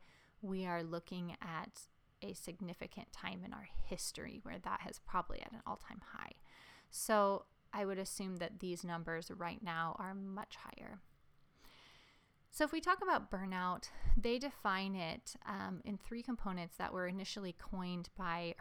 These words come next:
Herbert Freudenegger in nineteen seventy-five, and the three are emotional exhaustion, depersonalization,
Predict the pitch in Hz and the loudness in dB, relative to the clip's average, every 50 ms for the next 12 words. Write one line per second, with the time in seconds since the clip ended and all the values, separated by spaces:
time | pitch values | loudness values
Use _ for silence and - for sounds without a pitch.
0 | - - 208 202 - 214 208 - - - - 220 214 - 208 214 202 185 170 160 | -4 -2 0 0 2 2 0 0 -2 -6 -4 -4 -2 0 0 2 2 2 2 0
1 | - 180 180 214 226 - - 208 185 180 180 180 185 - - - 208 208 - 190 | 0 0 0 0 -2 -4 -2 -2 -2 0 -2 -2 -4 -4 -6 -6 -6 -6 -4 -6
2 | 185 185 180 180 175 - - 175 170 165 165 170 170 180 - - - - 196 190 | -6 -4 -4 -6 -6 -2 0 2 2 2 0 -2 -4 -6 -10 -10 -8 -6 -4 -4
3 | 185 - - - - 202 202 226 233 254 269 - - - - 175 175 175 175 175 | -6 -8 -10 -8 -6 -4 -4 -2 -2 -2 -4 -4 0 0 2 2 2 2 0 -2
4 | 175 175 196 - - 240 240 254 262 247 240 - 180 180 190 - - - 185 185 | -4 -4 -6 -4 -2 -2 0 0 0 -2 0 0 -2 -2 -2 -6 -6 -6 -4 -4
5 | 190 202 - _ - - - - - - - - - - - - 202 196 - - | -6 -8 -10 _ -20 -20 -20 -20 -20 -20 -20 -20 -20 -14 -8 -6 -4 -2 0 2
6 | - 202 - - 240 233 240 240 240 226 - 185 180 180 - - 170 170 165 180 | 2 2 0 -2 -2 0 0 0 -2 -2 -2 -2 -2 -2 -4 -4 -4 -4 -6 -6